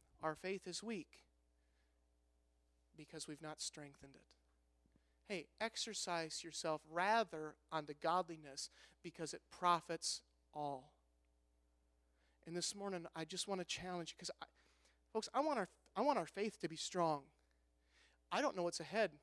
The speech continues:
for our country. I have no idea. I have no idea if that we, i-, i-, if we as Christians could be under persecution for preaching the truths of that book. You do understand it very well could happen.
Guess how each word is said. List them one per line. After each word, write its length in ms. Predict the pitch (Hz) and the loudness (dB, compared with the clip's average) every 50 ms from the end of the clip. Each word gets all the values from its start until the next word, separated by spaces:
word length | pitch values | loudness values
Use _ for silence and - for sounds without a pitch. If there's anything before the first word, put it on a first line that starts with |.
| _ _ _ _ _ _ _ _ _ _ _ _ _ _ _ _ _ _ _ _ _ _ _ _ _ _ _ _ _ _ _ | _ _ _ _ _ _ _ _ _ _ _ _ _ _ _ _ _ _ _ _ _ _ _ _ _ _ _ _ _ _ _
for 80 | - 160 | -8 -8
our 80 | 156 | -8
country. 360 | - - 190 185 - - - | -6 -8 -10 -10 -10 -10 -8
I 120 | 135 185 247 | -2 -2 -2
have 100 | 269 190 | -2 -2
no 160 | 165 170 185 | -2 -2 0
idea. 300 | 202 196 196 175 156 151 - _ _ _ _ _ _ _ _ _ _ - - - - - | 0 0 -2 -6 -8 -10 -12 _ _ _ _ _ _ _ _ _ _ -20 -20 -14 2 6
I 100 | 196 285 | 8 8
have 100 | 302 247 | 8 8
no 120 | 214 208 | 8 8
idea 400 | 208 202 185 220 254 240 165 135 - _ _ _ _ _ | 8 8 6 4 4 4 2 2 -2 _ _ _ _ _
if 140 | - 180 - - | -6 -6 0 2
that 140 | 196 175 | 0 2
we, 120 | 180 202 196 - - | 2 0 -2 0 2
i-, 40 | 202 | 2
i-, 220 | 202 - 202 208 - | 2 4 2 2 2
if 180 | 202 196 - - | 2 -2 -2 0
we 200 | 202 247 262 254 | 2 4 4 4
as 120 | 202 - | 4 2
Christians 520 | - - - 262 233 - - 214 190 180 - | -2 -2 0 0 0 2 0 -2 -2 -2 -2
could 120 | 214 185 | -4 0
be 80 | 190 196 | 2 2
under 160 | 196 185 175 | 2 2 0
persecution 880 | - - 220 208 - - - - 233 240 214 - - 196 185 185 190 - - - - - - | 2 2 2 2 2 0 -2 -2 0 0 0 0 0 0 0 0 -4 -8 -14 -18 -20 -16 -4
for 120 | - 190 | -4 -4
preaching 560 | - - - 240 247 226 - - 202 180 180 165 | -2 4 4 6 6 6 4 2 2 0 4 6
the 160 | 180 170 165 - - | 8 8 8 6 2
truths 920 | - - - - 247 269 269 269 254 240 202 170 160 160 170 170 - - - - | 2 2 4 6 6 8 8 8 8 8 6 8 6 6 6 4 0 -4 0 2
of 120 | 170 170 160 | 2 6 6
that 240 | 170 175 160 175 | 6 6 6 4
book. 280 | 185 196 165 - - - - _ _ _ _ _ _ _ _ _ _ _ _ | 2 2 2 2 -2 -8 -20 _ _ _ _ _ _ _ _ _ _ _ _
You 140 | - 180 196 | -4 -2 0
do 160 | 180 220 247 | 4 6 6
understand 300 | 262 233 196 - 220 - 180 | 6 6 6 4 2 4 4
it 140 | 185 175 | 2 4
very 180 | 170 196 208 208 | 6 6 8 10
well 160 | 202 196 190 | 10 10 10
could 140 | 185 - 180 | 10 8 6
happen. 200 | 190 196 170 - | 6 6 6 2